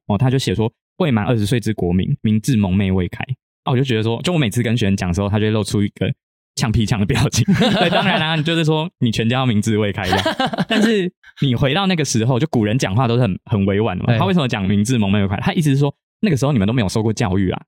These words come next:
Speaker 1: 啊，你们文盲一堆，啊，这样你们要怎么签契约？要怎么真的结婚？对不对？所以那时候就形式婚嘛，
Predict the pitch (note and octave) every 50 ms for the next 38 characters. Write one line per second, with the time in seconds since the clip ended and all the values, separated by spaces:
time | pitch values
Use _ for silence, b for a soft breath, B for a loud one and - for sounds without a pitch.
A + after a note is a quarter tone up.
0 | _ _ _ - C3+ A#2 G#2+ G#2+ G#2 G#2 G#2+ G2+ G2+ A2 A2 - - G2+ - A#2
1 | - _ _ _ - - C3+ - C#3+ A#2+ G#2+ F#2 F#2+ G#2+ G#2 G2+ F#2+ - A2 G2
2 | F#2+ - G#2 F2+ - - C#3 - - - B2 A2+ G2 F#2 F2 G#2+ G#2+ G2+ - E2+
3 | - F#2+ - - C#3+ C3 _ _ _ _ - G#2 G2 F#2+ F#2 - D3+ C#3+ D3+ D3
4 | B2+ C3 B2 D3 C#3 - A#2 G#2+ A2 - C#3 A2+ A2 A2+ G#2 G#2 G2+